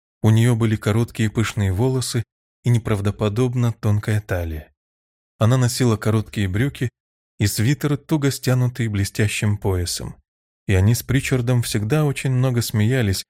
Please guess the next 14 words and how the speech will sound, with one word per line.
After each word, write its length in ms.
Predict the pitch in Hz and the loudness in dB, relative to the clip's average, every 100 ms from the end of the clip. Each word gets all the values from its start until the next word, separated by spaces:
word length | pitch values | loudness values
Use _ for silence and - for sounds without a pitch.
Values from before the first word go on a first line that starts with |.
| _ _ - | _ _ -4
каким-то 540 | 117 - 151 135 135 | -4 -2 -2 0 -2
своим 500 | 123 104 110 117 95 | -2 0 2 2 0
шуткам, 540 | - 110 98 - 98 - _ - | -2 -2 -4 -8 -12 -12 _ -10
сидя 320 | - 101 95 | -2 0 0
каждый 340 | 104 107 95 98 | 2 0 2 2
вечер 340 | 101 - 101 | 2 0 -2
за 140 | 95 | 0
одним 280 | 95 101 104 | 2 2 0
и 180 | 107 98 | 0 -6
тем 240 | - 98 | -2 -4
же 80 | 92 | -4
столиком 580 | - - 131 127 131 120 | -4 -2 0 -2 -2 -2
в 80 | 104 | -2
углу. 400 | 92 90 82 | -2 -6 -8